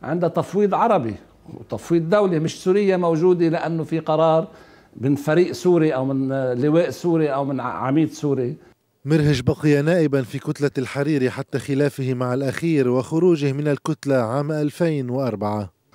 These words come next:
Speaker 1: صار الخلاف موضوع العراق، كان خلاف كبير، موضوع حول السياسة الاجتماعية والاقتصادية، وبالنسبة لموضوع دمج المصارف كنت أنا كتير واضح بمسألة دمج المصارف، واعتبرت أنه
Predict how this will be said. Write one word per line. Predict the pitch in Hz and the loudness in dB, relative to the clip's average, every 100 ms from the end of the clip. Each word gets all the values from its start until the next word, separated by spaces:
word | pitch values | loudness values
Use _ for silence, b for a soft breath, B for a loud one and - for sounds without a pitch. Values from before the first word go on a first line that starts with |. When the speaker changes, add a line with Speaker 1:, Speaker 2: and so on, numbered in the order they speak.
| - | -18
Speaker 1:
صار | 92 | -14
الخلاف | 87 - 107 135 135 | -14 -10 -6 -4 -4
موضوع | 117 117 139 143 120 | -4 -2 2 2 0
العراق، | 101 98 120 139 135 - - - | -2 -2 2 2 0 -4 -14 -12
كان | 85 | -12
خلاف | - 104 127 - | -8 -4 -2 -4
كبير، | - 151 160 147 - b b b b b b | 0 4 4 2 -4 b b b b b b
موضوع | 85 95 127 | -10 -4 -2
حول | - 127 120 | 0 0 0
السياسة | - - 131 131 135 | -2 -4 -2 -2 -4
الاجتماعية | 117 110 - 117 120 127 | -6 -8 -10 -6 -4 -4
والاقتصادية، | 131 - - - 135 127 156 139 123 - b b b b b | -4 -6 -14 -6 -2 2 2 2 -2 -8 b b b b b
وبالنسبة | - 82 104 131 - 127 | -12 -6 -4 -4 -4 -4
لموضوع | 120 123 135 147 | -2 -2 0 -2
دمج | 127 139 127 | 0 -2 0
المصارف | 143 156 - 247 208 165 - - | 0 0 0 0 0 0 -6 -8
كنت | 95 - | -8 -6
أنا | 117 113 | -8 -8
كتير | - 240 226 | -6 -2 0
واضح | 160 165 131 120 - | 4 2 2 -2 -6
بمسألة | 113 113 - 117 | -8 -8 -8 -8
دمج | - 117 117 | -6 -4 -4
المصارف، | 110 107 101 110 104 104 110 | -4 -6 -6 -6 -6 -6 -8
واعتبرت | 101 135 151 160 - | -6 -2 0 -2 -4
أنه | 143 139 147 | -6 -4 -6